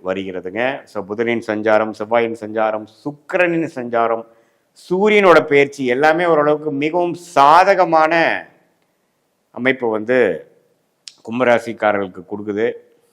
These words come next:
இது மூலமாக என்ன தெரிஞ்சுக்கிறீங்கன்னா, அந்த குருவின் பார்வை, சனியின் தாக்கங்கள் குறைவது, இது எல்லாமே மனம் உற்சாகப்படுவது, எண்ணங்கள் தெளிவாகிறது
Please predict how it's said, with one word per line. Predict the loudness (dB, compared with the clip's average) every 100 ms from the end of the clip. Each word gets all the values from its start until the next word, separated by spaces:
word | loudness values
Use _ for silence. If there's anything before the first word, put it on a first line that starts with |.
| _
இது | -10 -4
மூலமாக | 2 4 6 6 8 8 6 2 _ _ _ _ _ _ -12
என்ன | -6 -2
தெரிஞ்சுக்கிறீங்கன்னா, | -2 -2 -4 -4 -2 0 0 0 -6 _ _ _ _ _ _ _ _
அந்த | -18 -10 -4 -2 -2 -6 -10 _ _ -10
குருவின் | -2 0 2 0 0
பார்வை, | 4 6 6 2 -2 -6 -14 _ _ _ _ _ _ _ _ _ _ _ _ _ _ _ _
சனியின் | _ 0 2 2 0 0 2
தாக்கங்கள் | 4 6 4 0 0 0 -2 -6 -14 _ _
குறைவது, | -8 -2 0 0 0 0 -2 -10 _ _
இது | -12 -4
எல்லாமே | -2 0 4 4 2 0
மனம் | 2 2 0 -2
உற்சாகப்படுவது, | -4 0 2 2 -2 -4 -2 -2 -4
எண்ணங்கள் | -4 -6 -6 -6 -6
தெளிவாகிறது | -4 -2 2 4 4 0 -4 -4 -4